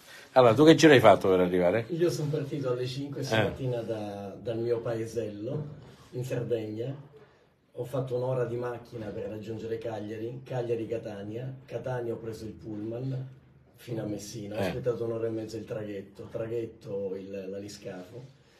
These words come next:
Speaker 2: e sono arrivato alle quattordici più o meno a casa. Sono fortunato che c'è mia mamma ancora qui, e quindi starò da mia mamma.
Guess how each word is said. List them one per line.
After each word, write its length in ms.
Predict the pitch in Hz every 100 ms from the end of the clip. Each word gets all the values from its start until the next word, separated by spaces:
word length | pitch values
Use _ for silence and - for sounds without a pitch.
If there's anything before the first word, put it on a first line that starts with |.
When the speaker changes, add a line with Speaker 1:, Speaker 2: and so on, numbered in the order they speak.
| - -
Speaker 2:
e 60 | 120
sono 240 | - 127
arrivato 540 | 117 120 117 117 117 110
alle 580 | 107 107 104 101 104 98
quattordici 1000 | 117 - 110 101 101 101 - 101 98 95
più 140 | 113
o 40 | 101
meno 240 | 101 98
a 40 | 98
casa. 360 | 110 98 98
Sono 200 | 95 107
fortunato 500 | 113 113 113 104 101
che 80 | 98
c'è 200 | 95 101
mia 160 | 101 101
mamma 340 | 98 95 98
ancora 300 | 92 - 98
qui, 340 | 110 113 101 101 - _ _ _ _ _ _ - -
e 580 | 110 101 101 98 98 92
quindi 680 | 123 110 107 104 104 101 98
starò 300 | - 110 110
da 80 | 107
mia 180 | 110 101
mamma. 520 | 101 95 95 95